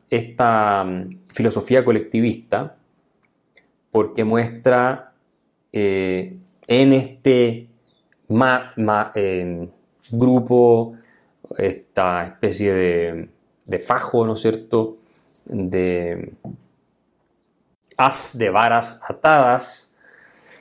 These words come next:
que sujetan un hacha, ¿no? Y que representa el poder de la vida y muerte, que tiene un origen simbólico en la Roma antigua, eh, que los magistrados te-, utilizaban este,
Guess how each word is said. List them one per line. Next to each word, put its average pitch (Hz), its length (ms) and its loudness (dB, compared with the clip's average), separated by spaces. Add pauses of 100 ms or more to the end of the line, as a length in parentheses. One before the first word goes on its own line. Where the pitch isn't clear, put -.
(120)
que - 80 -2
sujetan 117 460 2
un 110 120 0
hacha, 139 560 0 (320)
¿no? 117 260 -4
Y 110 140 -2
que 110 80 0
representa 107 440 0
el 110 100 -2
poder 110 200 2
de 107 60 4
la 107 60 2
vida 107 100 4
y 110 40 0
muerte, 160 300 6
que 113 80 0
tiene 113 340 0 (640)
un 147 180 6
origen 165 280 6
simbólico 135 520 4
en 131 80 4
la 113 60 6
Roma 120 200 4
antigua, 131 760 4 (220)
eh, 101 920 2 (140)
que 113 60 0
los 110 120 2
magistrados 113 960 0
te-, 117 340 -4
utilizaban 107 1000 0
este, 95 880 -2